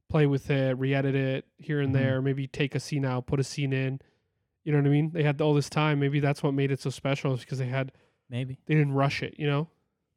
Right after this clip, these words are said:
Speaker 2: It's p-, it's, it's possible. I, I don't know. I, it, you know, it's tough to say. I, I imagine that the, that
Speaker 1: Bulk
Speaker 2: most
Speaker 1: of
Speaker 2: of
Speaker 1: it,
Speaker 2: this,
Speaker 1: yeah.
Speaker 2: that a bulk of it is already
Speaker 1: Well, like, the screenplay and all that, yeah.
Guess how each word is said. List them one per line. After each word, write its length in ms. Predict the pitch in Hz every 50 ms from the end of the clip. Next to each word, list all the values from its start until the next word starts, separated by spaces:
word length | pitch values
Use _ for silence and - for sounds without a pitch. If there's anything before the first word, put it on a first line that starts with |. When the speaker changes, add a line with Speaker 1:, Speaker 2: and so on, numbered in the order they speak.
| _ _ _ _ _ _ _ _ _ _ _ _ _ _ _ _ _ _ _ _ _ _ _ _ _ _ _
Speaker 2:
It's 120 | 151 -
p-, 100 | - - - - 160
it's, 80 | 151 151
it's 200 | 147 156 147 -
possible. 560 | - 147 143 - - - 120 113 110 113 120 135
I, 160 | 135 139 123 82 80 _ _ _
I 80 | - 175
don't 140 | 180 165 151
know. 100 | 139 123
I, 180 | 127 139 151 - _ - - - _ _ _ _ _ _ _ _ _ _ _ _ _ _ _ _ _ _ _ _ _ _ _ _ _ _ _ _ _ _ _
it, 180 | - 147 - _ _ _ _
you 140 | 180 160
know, 180 | 156 139 127 139
it's 160 | 131 - -
tough 180 | - 190 165 -
to 100 | - 135
say. 260 | - - 139 127 123
I, 320 | 123 127 131 139 147 151
I 20 | 165
imagine 420 | 180 180 202 208 190 165 180 160 147
that 140 | 135 127 110 143 - - _ _ _ _
the, 140 | 131 131 131 123 117 113 - _ _ _ _ _ _ _ _ _ _ _ _ _ _ _ - - 123
that 120 | 117 120 123
Speaker 1:
Bulk 280 | 135 127 127 123 127 139
Speaker 2:
most 120 | 147 143
Speaker 1:
of 80 | 147 151
Speaker 2:
of 60 | 151
Speaker 1:
it, 0 |
Speaker 2:
this, 220 | 113 107 - -
Speaker 1:
yeah. 160 | - 127 113 - - _
Speaker 2:
that 120 | 139 127
a 20 | 127
bulk 340 | 117 - 143 135 127 -
of 100 | 131 113
it 100 | 113 117
is 200 | 113 123 113 110
already 400 | 120 120 120 117 117 113 110 107 104
Speaker 1:
Well, 120 | 175 160
like, 220 | 147 143 135 - _
the 80 | -
screenplay 640 | - - - - 139 127 127 123 120 - 120 113 107
and 80 | 104
all 100 | 104 107
that, 180 | 113 110 123 -
yeah. 140 | - -